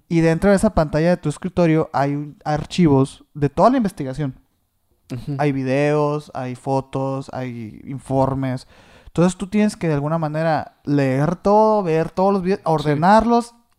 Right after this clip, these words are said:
Speaker 1: y, y, y dar tu pinche veredicto, pues, ¿no? Y, y toparte con el, con el, pues, el maleante, ¿no? <laughs>
Speaker 2: Sí.
Speaker 1: El culpable, güey.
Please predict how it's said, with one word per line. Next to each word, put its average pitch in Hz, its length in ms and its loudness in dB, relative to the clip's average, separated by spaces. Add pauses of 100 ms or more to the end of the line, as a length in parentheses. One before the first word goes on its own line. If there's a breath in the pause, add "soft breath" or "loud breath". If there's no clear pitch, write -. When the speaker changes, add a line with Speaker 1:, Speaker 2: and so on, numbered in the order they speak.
(140)
Speaker 1:
y, 139 300 -6
y, 127 560 -8 (300)
y 147 140 -2
dar 127 260 0
tu 151 360 0
pinche 143 560 -6
veredicto, 135 460 -4
pues, 147 160 -2
¿no? 226 160 2 (320 loud breath)
Y, 160 200 -4 (320)
y 143 60 -10
toparte 147 480 -4
con 147 200 -14
el, 123 420 -10 (420)
con 135 180 -8
el, 120 460 -8 (200)
pues, - 500 -20
el 131 140 -4
maleante, 156 680 -4
¿no? 202 140 -2 (160)
<laughs> - 180 -6
Speaker 2:
Sí. 143 400 -4
Speaker 1:
El 156 180 0
culpable, 175 560 6
güey. 135 300 -6